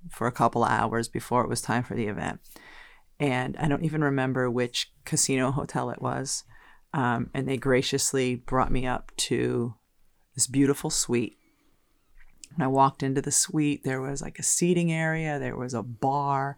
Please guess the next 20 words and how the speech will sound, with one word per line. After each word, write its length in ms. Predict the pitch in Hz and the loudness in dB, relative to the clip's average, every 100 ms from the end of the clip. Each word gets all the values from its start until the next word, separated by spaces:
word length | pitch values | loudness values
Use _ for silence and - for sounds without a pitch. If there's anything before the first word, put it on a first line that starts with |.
| - - - - - _ - | -14 -20 -20 -20 -20 _ -4
Um, 540 | 131 127 127 - - - | -2 -2 -4 -6 -8 -8
then 200 | 139 131 | -6 -4
I 80 | - | -2
walked 480 | 131 127 143 - | 2 0 0 -8
in, 360 | - 135 131 127 | -4 -2 0 -2
turned 280 | - 131 127 | 0 0 0
the 20 | |
corner, 440 | 123 131 131 131 127 | -2 -2 0 0 0
and 120 | 120 | 0
there 120 | 117 | 0
was 140 | 127 | -2
the 80 | 143 | -2
bedroom. 720 | 123 139 131 135 131 127 127 - - - - _ - | 2 2 2 2 0 0 -4 -8 -20 -20 -20 _ -6
And 340 | 135 123 123 - _ _ _ _ _ _ _ _ - | -2 0 -2 -4 _ _ _ _ _ _ _ _ -4
to 100 | 156 | 0
the 120 | 143 | 2
left 420 | 135 139 156 - | 4 2 2 0
of 160 | 151 135 | -2 2
the 80 | 135 | 0
bed 520 | 120 143 120 131 | 4 4 4 2